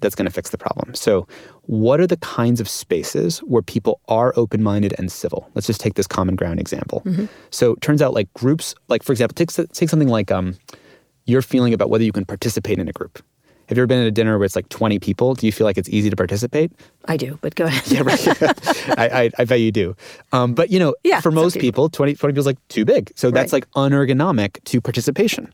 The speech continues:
Speaker 1: So let's take that value of participation. Let's say, well, what tends to work ergonomically? What fits that value?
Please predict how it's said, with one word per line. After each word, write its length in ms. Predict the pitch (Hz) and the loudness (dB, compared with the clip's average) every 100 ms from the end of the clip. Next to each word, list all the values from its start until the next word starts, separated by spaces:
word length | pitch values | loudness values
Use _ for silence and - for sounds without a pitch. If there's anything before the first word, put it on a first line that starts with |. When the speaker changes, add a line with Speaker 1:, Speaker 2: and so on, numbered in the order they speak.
| _ | _
Speaker 1:
So 140 | - 117 | -2 0
let's 160 | 110 | 0
take 180 | 131 - | -2 0
that 180 | 113 104 | 0 2
value 180 | 104 101 | 2 2
of 60 | |
participation. 520 | 117 107 101 90 - | 0 -4 -4 -4 -2
Let's 140 | 123 - | -2 0
say, 60 | |
well, 160 | 123 120 | 2 4
what 260 | 127 185 - | 2 0 -2
tends 320 | 151 143 135 | 0 2 0
to 80 | 120 | 0
work 280 | 104 - - | -2 -2 -2
ergonomically? 500 | 127 120 113 92 104 | 0 2 0 0 -2
What 140 | - | -2
fits 380 | - - 151 - | -4 -2 -2 -2
that 200 | 90 - | -4 -2
value? 300 | 78 - | -4 -4